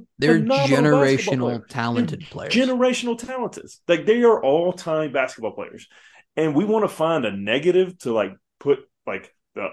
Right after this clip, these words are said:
Speaker 2: next person on top of the M V P. Like, I hate it. And I was happy Mike Malone said it. I thought he said it phenomenally. Like, these are generational players that are having generational years. Like, if Embiid wins the M V P, awesome. Like,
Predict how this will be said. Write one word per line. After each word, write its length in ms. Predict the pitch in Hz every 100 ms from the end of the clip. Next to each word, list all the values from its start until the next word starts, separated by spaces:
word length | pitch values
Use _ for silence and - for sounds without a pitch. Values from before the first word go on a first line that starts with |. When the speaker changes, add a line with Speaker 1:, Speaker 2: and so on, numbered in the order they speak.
| 104
Speaker 2:
next 380 | 104 135 - -
person 340 | 143 143 147
on 100 | 131
top 240 | 120 131
of 60 | 127
the 100 | 127
M 160 | 127 123
V 140 | 123
P. 260 | 117 123 135
Like, 220 | 104 95 _ _ _ -
I 180 | 143 170
hate 360 | - 98 101
it. 220 | - - - _ _ _ _ -
And 80 | 110
I 40 |
was 120 | 104
happy 240 | - 151 151
Mike 240 | 131 113
Malone 320 | 113 110 117
said 200 | 107 117
it. 60 | 107
I 120 | 95
thought 160 | 120 104
he 60 |
said 220 | 95 113 95
it 100 | -
phenomenally. 720 | 92 92 110 107 104 101 _ _ _ _ _
Like, 260 | 107 107 - - _ -
these 380 | 170 196 185 -
are 160 | 131
generational 920 | 104 90 120 139 147 120 113 - 113 -
players 300 | 101 95 87
that 100 | 87
are 60 |
having 300 | 90 90 80 -
generational 720 | - 113 110 101 98 98 90
years. 180 | 90 107
Like, 220 | 110 - _ _ _ _ _ _ -
if 220 | 151 -
Embiid 380 | - 185 185 233
wins 220 | 220 214
the 80 | 202
M 100 | 214
V 140 | 202
P, 300 | 202 208 220 - _
awesome. 560 | 120 165 - - - 95
Like, 400 | 120 117 98 -